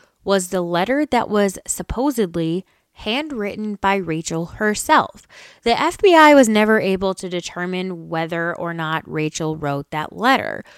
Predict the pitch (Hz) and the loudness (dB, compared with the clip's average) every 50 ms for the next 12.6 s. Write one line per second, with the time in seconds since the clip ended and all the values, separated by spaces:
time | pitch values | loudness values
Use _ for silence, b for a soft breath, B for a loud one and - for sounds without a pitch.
0 | B B B B - 185 226 247 254 - - _ - 208 196 196 220 240 294 381 | B B B B -4 0 0 2 0 0 -4 _ -12 -12 -6 -4 -2 -2 0 -2
1 | 480 - - - _ _ - - 240 226 240 247 - 202 180 190 196 208 202 202 | -4 -6 -10 -18 _ _ -6 -2 2 2 2 2 0 -2 -2 -2 0 0 -2 -2
2 | 196 - - 165 165 160 165 175 190 196 202 - 175 180 180 180 175 170 - - | -4 -2 0 0 2 2 2 2 0 0 -2 -2 -4 -4 -4 -4 -6 -6 -8 -8
3 | 160 160 156 160 165 175 185 190 190 190 185 175 180 175 175 175 170 170 - B | -8 -6 -4 -4 -2 -2 -2 -4 -4 -6 -6 -4 -4 -2 -2 -2 -4 -4 -8 B
4 | B B B B B B - 170 180 196 220 262 294 320 - - - 302 - - | B B B B B B -10 -6 -4 -2 -2 -2 -4 -6 -6 -2 -2 -2 -2 0
5 | 226 226 220 214 214 214 214 202 196 - - _ - 185 180 170 - 175 175 165 | 2 4 4 4 4 4 2 0 -2 -8 -8 _ -2 -2 -2 -4 -6 -4 -2 0
6 | 156 165 180 - - - - - - - 202 196 185 175 170 170 175 - - 180 | 0 0 -2 -4 -8 -8 -10 -12 -8 -6 -4 -4 -2 -2 -2 -4 -4 -4 -6 -6
7 | 175 175 180 180 175 - _ _ - - - 170 165 160 165 156 156 - - - | -4 -4 -6 -6 -8 -12 _ _ -20 -14 -12 -12 -10 -8 -8 -8 -8 -8 -8 -4
8 | - 214 214 190 165 160 151 151 160 B B B B B B B _ 190 202 220 | 0 2 2 2 2 -2 -4 -6 -8 B B B B B B B _ 0 2 2
9 | 277 277 302 339 320 247 247 226 220 214 214 - - 190 180 180 175 - - - | 2 2 0 -2 0 2 2 2 4 2 0 0 0 0 0 0 -2 -4 -6 -4
10 | 180 180 180 180 180 165 170 165 160 - _ - 175 160 160 156 156 156 - _ | -2 -2 -2 -2 -4 -6 -6 -8 -10 -10 _ -10 -8 -6 -4 -4 -6 -6 -8 _
11 | - 160 160 160 160 160 - - - 165 147 147 147 143 147 - - 170 160 160 | -10 -8 -8 -8 -10 -12 -12 -14 -14 -12 -12 -12 -12 -12 -14 -12 -12 -14 -14 -12
12 | 156 175 175 180 208 262 302 269 - - 53 - | -10 -10 -8 -6 -6 -4 -6 -6 -6 -10 -16 -16